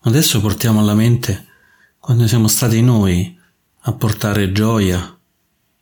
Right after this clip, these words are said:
a portare aiuto, a portare felicità a qualcuno.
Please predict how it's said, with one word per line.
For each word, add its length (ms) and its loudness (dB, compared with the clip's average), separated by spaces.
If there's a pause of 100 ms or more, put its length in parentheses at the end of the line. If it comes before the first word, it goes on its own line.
(260)
a 180 -8
portare 420 -4
aiuto, 480 0
a 80 -6
portare 480 -4
felicità 720 -4 (400)
a 160 -4
qualcuno. 720 -4